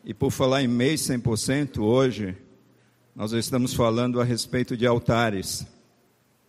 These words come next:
E nesta manhã nós iremos falar a respeito de um altar muito especial, que é o altar nas emoções. Erga um altar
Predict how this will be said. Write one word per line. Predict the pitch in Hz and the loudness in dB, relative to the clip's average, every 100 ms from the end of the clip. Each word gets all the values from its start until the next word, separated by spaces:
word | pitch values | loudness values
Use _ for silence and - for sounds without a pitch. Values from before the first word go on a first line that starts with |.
| _ _ _ _ _ _ | _ _ _ _ _ _
E | - | -6
nesta | 107 143 160 202 | 0 2 4 2
manhã | 175 175 139 143 139 | 4 4 4 4 2
nós | 113 123 123 127 | 2 2 2 2
iremos | 135 123 123 127 - | 0 2 2 0 0
falar | 123 110 | 0 2
a | 113 | 2
respeito | 120 - - 120 117 - 117 113 117 - _ _ _ - | 0 -2 0 2 2 -2 -6 -6 -10 -18 _ _ _ -14
de | 98 | -2
um | 117 127 | 4 4
altar | 120 - 135 135 123 | 4 2 2 2 2
muito | 131 143 170 | 2 2 2
especial, | 135 - 139 - 123 104 95 - - - _ _ _ _ _ _ | 0 2 0 2 2 4 2 -2 -12 -20 _ _ _ _ _ _
que | - 117 | -2 4
é | 120 | 4
o | 123 | 6
altar | 127 117 - 127 127 143 - - - _ _ | 4 4 2 2 2 0 -4 -16 -20 _ _
nas | - 120 110 | -2 0 2
emoções. | 135 127 120 - 110 95 85 - - - _ _ _ | 2 4 2 2 2 2 0 -4 -6 -12 _ _ _
Erga | - 156 160 151 151 151 - - | 2 4 4 4 2 2 -4 -4
um | 123 | 2
altar | 123 104 123 117 120 - | 4 4 4 2 2 -4